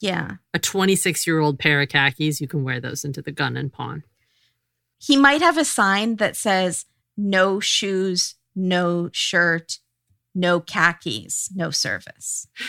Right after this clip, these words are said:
Speaker 2: He might.
Speaker 1: So we know that Lisa was having an affair. And Dale says, "Well, that's news to me.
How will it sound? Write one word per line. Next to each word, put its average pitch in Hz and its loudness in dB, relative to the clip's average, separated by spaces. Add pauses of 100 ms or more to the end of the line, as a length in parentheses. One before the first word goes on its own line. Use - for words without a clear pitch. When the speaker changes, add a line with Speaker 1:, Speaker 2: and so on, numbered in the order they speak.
(140)
Speaker 2:
He 165 2
might. 139 -2 (340)
Speaker 1:
So 240 4 (520)
we 240 4
know 190 6 (220)
that 196 2 (300)
Lisa 226 4
was 196 -2
having 196 0
an 180 0
affair. 170 0 (880)
And 196 0 (400)
Dale 226 6
says, 196 4
"Well, 190 0
that's 220 6
news 226 0
to 220 -4
me. 202 0